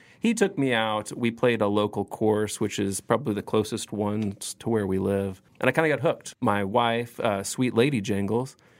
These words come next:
she actually <laughs> got me a starter pack. And then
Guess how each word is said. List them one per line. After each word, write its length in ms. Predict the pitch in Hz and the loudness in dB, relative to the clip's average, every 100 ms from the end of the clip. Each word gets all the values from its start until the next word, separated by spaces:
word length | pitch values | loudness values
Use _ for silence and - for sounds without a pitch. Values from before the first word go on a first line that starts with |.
| _ _ | _ _
she 640 | - - 147 151 135 131 | -8 -2 2 2 2 0
actually 760 | 135 107 - - 113 110 104 110 - | 0 0 0 -2 2 4 2 0 -2
<laughs> 80 | - | 2
got 180 | 117 | 2
me 80 | 120 | 2
a 60 | 104 | -2
starter 400 | - 123 117 120 | 2 4 4 0
pack. 400 | 143 170 202 - _ _ - | 0 0 -2 -16 _ _ -2
And 240 | 123 117 | 0 2
then 460 | 113 113 110 107 101 | 2 0 -2 -2 -4